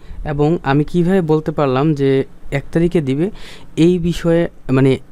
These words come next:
প্রথম সপ্তাহে দিবে, এই বিষয়ে হচ্ছে আমি আপনাদেরকে এখন একটু ব্যাখ্যা করতেছি। সেটা হচ্ছে দেখেন, জাতীয় বিশ্ববিদ্যালয়ের, আহ, যে ভিসি ছিল কিংবা উপাচার্য ছিল, উনি কিন্তু পদত্যাগ করেছিল, এবং নতুন উপাচার্য কিন্তু নিয়োগ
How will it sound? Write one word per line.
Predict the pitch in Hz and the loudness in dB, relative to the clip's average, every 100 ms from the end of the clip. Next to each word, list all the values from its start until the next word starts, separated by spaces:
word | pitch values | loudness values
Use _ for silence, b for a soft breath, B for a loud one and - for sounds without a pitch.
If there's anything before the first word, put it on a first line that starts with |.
| - - - | -20 -20 -4
প্রথম | - - 226 | 0 2 2
সপ্তাহে | 196 180 175 170 | -2 -6 -6 -4
দিবে, | 139 151 - | -4 -6 -6
এই | 151 190 | -2 -2
বিষয়ে | 190 180 - 180 170 | -2 -8 -4 -2 -2
হচ্ছে | 147 - 175 185 | -4 -6 -4 -2
আমি | 135 131 | 0 -2
আপনাদেরকে | 127 123 120 127 | -2 -4 -4 -2
এখন | 123 127 | -2 -2
একটু | 123 - | -4 -4
ব্যাখ্যা | 123 117 143 | -6 -4 -4
করতেছি। | - 110 107 - 254 B B B - | -4 -4 -4 -2 -4 B B B -4
সেটা | 147 180 | -2 0
হচ্ছে | 180 - 139 | 0 0 -2
দেখেন, | 123 143 139 - 131 | 0 0 -2 -2 -2
জাতীয় | 131 139 175 180 | -2 -2 0 0
বিশ্ববিদ্যালয়ের, | 156 - 175 165 156 165 131 156 | -2 -4 -2 0 0 2 2 0
আহ, | 220 - - - - - - - 117 | -4 -14 -20 -18 -18 -20 -8 -2 -2
যে | 117 135 | 0 0
ভিসি | 117 135 160 214 | 0 -4 -2 -2
ছিল | 202 131 110 151 - - - - | -2 -2 -2 -2 -6 -14 -20 -4
কিংবা | - 151 139 | 2 2 2
উপাচার্য | 139 147 185 185 170 151 151 | 0 -2 -2 0 -2 0 -2
ছিল, | 135 139 | 0 2
উনি | 160 160 | 4 2
কিন্তু | 165 175 165 | 2 0 2
পদত্যাগ | 151 139 139 151 | 0 0 0 -2
করেছিল, | - 120 113 - 151 254 B B B B - | -2 -4 -4 -2 -2 -2 B B B B 0
এবং | 170 175 202 | 2 2 2
নতুন | 160 170 190 220 226 | 2 2 2 2 2
উপাচার্য | 151 170 160 160 147 151 | 0 -2 0 0 0 -2
কিন্তু | 160 156 156 | -2 0 2
নিয়োগ | 131 139 | 4 2